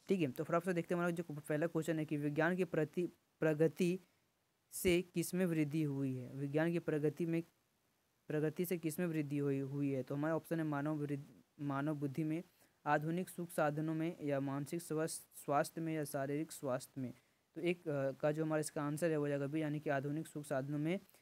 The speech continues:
अ, विज्ञान की वृद्धि हुई है, प्रगति हुई है, ठीक है। इसके बाद question number हमारा second है कि विज्ञान की प्रगति हमारे लिए चिंता का कारण क्यों है, विज्ञान की प्रगति हमारे लिए चिंता का कारण क्यों? क्योंकि option हमारा है कि इससे मानव बुद्धि कन-, कुंठित हो गई,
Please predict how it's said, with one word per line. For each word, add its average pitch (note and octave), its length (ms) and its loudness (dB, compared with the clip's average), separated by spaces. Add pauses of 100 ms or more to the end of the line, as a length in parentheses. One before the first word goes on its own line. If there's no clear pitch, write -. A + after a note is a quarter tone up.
(200)
अ, B2+ 200 -4 (360)
विज्ञान D3 420 0
की E3 120 -4
वृद्धि C#3 320 -2
हुई B2+ 260 -2
है, B2 80 -4
प्रगति C3 420 -4
हुई B2+ 200 -2
है, B2+ 60 -2
ठीक F3 180 -4
है। F3+ 40 2
इसके D#3+ 160 -4
बाद D#3+ 100 -2
question D#3 220 -2
number E3 180 -2
हमारा D#3+ 240 -2
second D#3 440 -4
है D3 120 -2 (2000)
कि E3 60 -6
विज्ञान D#3 460 4
की G3 100 0
प्रगति E3 480 2
हमारे E3 300 2
लिए F3 140 2
चिंता D#3+ 340 -2
का D#3+ 100 0
कारण D3+ 380 0
क्यों D3+ 380 -2
है, B2+ 180 -6 (100)
विज्ञान C#3 340 0
की E3 100 0
प्रगति D#3 520 -4
हमारे D3+ 200 -2
लिए D#3 80 -2
चिंता D3+ 260 -4
का E3 80 2
कारण D#3 260 0
क्यों? D3 200 -2
क्योंकि E3+ 240 -2
option E3+ 320 0
हमारा D#3+ 220 2
है D3 140 2
कि D3+ 120 2
इससे E3 200 -2
मानव D#3+ 280 0
बुद्धि D3+ 260 -2
कन-, C#3+ 420 -4
कुंठित D3+ 420 0
हो D#3 120 0
गई, D3+ 300 0